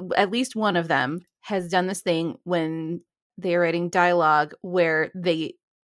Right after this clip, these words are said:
put a period. So in the quotation marks, they put a period, and then they capitalize their "she said" or whatever. Just make sure you guys know that the way in American publishing, right? This is American grammar,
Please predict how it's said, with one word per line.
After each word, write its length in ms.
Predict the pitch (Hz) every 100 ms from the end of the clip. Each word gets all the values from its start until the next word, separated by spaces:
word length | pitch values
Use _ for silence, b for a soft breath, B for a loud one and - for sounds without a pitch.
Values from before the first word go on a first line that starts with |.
| _
put 180 | - 208
a 60 | 175
period. 840 | - 208 170 185 202 247 247 - _ -
So 140 | 190
in 80 | 185
the 60 | 208
quotation 400 | 226 240 233 233
marks, 180 | 233
they 100 | 240
put 160 | 233 233
a 40 |
period, 580 | 233 233 208 190 185 180 - b b b b b -
and 180 | 202 208
then 80 | 202
they 100 | 180
capitalize 760 | - - 160 208 214 214 214
their 420 | 190 180 175 175 175 b
"she 280 | - - 202
said" 560 | 196 196 185 175 175 185
or 220 | 185 170 165
whatever. 460 | 170 160 175 196 196 180
Just 180 | 208 233
make 140 | 226
sure 140 | - 277
you 80 |
guys 240 | 277 285 247
know 320 | 254 196 160
that 160 | 175 180
the 100 | 175
way 540 | 165 180 247 294 330 -
in 140 | - 190
American 720 | 180 185 233 254 277 254 254
publishing, 720 | 254 - 170 170 - - 185 - -
right? 320 | 151 156 - B B B B B
This 120 | 208
is 80 | 240
American 360 | 247 226 226 220
grammar, 440 | 196 160 165